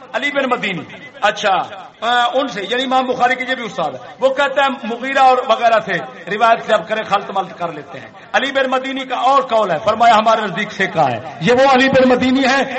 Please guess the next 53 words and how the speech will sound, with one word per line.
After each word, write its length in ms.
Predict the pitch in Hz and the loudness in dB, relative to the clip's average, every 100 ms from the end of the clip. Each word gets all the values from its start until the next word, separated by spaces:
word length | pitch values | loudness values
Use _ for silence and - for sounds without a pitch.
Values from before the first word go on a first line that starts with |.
| 269 | -4
کہ 60 | 247 | -2
امام 300 | 254 262 254 | 2 2 2
بخاری 340 | 240 202 247 | 2 2 2
فرماتے 440 | - 226 208 185 220 | 2 2 0 2 0
ہیں 420 | 220 214 - - | 0 -2 -4 -4
کسی 200 | 277 233 | 2 2
کے 180 | 208 233 | 2 0
سامنے 300 | 190 190 190 | 0 0 0
میں 160 | 190 180 | 0 2
نے 80 | 170 165 170 | 0 -2 -2
اپنے 260 | 262 262 | 0 2
آپ 220 | 233 196 226 | 2 2 0
کو 60 | |
بچہ 500 | 208 233 240 - 269 | 0 0 -2 2 2
محسوس 480 | 247 214 175 233 180 | 4 2 2 2 2
نہیں 260 | 226 214 202 | 0 0 0
کیا، 180 | 185 - - 175 | 0 0 -4 -2
صرف 200 | 302 277 - | 2 2 4
یہ 140 | 269 254 | 4 2
استاد 340 | - 240 226 | 2 2 2
میرا 320 | 208 208 180 | 2 2 2
تھا، 120 | 170 160 - - | 2 0 0 0
اس 80 | 254 | 0
کے 100 | 262 | 2
سامنے 280 | 254 233 254 | 2 4 4
میں 120 | 233 | 4
ایسے 200 | 233 247 | 4 4
سمجھ-، 340 | 233 214 220 175 | 4 4 2 2
سمجھتا 340 | 208 214 220 | 2 2 2
تھا 100 | 214 | 2
اپنے 200 | 190 208 | 2 4
آپ 140 | 196 | 4
کو 320 | 208 208 208 233 | 4 2 0 0
کہ 60 | |
میں 260 | 226 247 247 | 2 2 4
بچہ 300 | 247 - 262 | 4 4 4
ہوں، 240 | 220 240 | 4 4
یہ 40 | 220 | 2
بڑا 300 | 208 208 160 | 4 4 4
ہے، 60 | |
بزرگ 340 | 156 175 165 - | 2 2 2 0
ہے، 340 | 175 165 202 165 - 180 | -6 -6 -8 -10 -10 -4
یعنی 220 | 233 277 | 0 0
میرا 460 | 269 220 247 285 294 | -2 0 4 6 6
علم 200 | 285 302 285 | 4 4 2
اس 140 | - | 2
کے 80 | 285 | 0
سامنے 320 | 269 262 285 | 4 4 4
بچوں 400 | 294 285 285 311 | 4 2 4 2
کی 60 | 294 | 2
طرح 180 | 277 254 | 2 4
لگتا 260 | - - | 4 2
تھا۔ 300 | 180 - 311 | 2 2 0